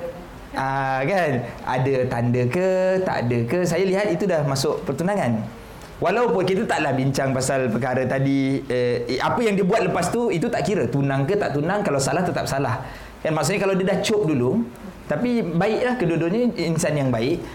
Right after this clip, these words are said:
saya lihat itu satu pertunangan. Kemudian barulah step seterusnya, family. Dalam tunang dia tak ada buku khusus. Kan cerita apa nak kena buat, family kena datang, kena ada pantun. Tak ada benda tu.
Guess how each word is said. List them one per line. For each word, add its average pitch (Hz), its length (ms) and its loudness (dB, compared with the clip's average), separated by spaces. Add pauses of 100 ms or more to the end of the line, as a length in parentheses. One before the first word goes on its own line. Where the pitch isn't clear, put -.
(420)
saya 202 240 0
lihat 240 240 0
itu 226 80 -2
satu 196 320 -2
pertunangan. 156 640 0 (400)
Kemudian 139 320 2
barulah 156 240 2
step 123 320 -2
seterusnya, 131 540 0
family. 127 420 0
Dalam 190 240 2
tunang 247 240 0
dia 247 80 0
tak 196 140 0
ada 180 60 2
buku 196 280 0
khusus. 180 480 0 (300)
Kan 180 160 -2
cerita 156 320 -2
apa 143 240 -2
nak - 80 0
kena 139 160 0
buat, 117 160 0
family 143 240 0
kena 127 300 0
datang, 123 260 0
kena 113 180 0
ada 113 80 -2
pantun. 123 540 0
Tak 180 160 0
ada 156 100 2
benda 135 220 2
tu. 135 260 0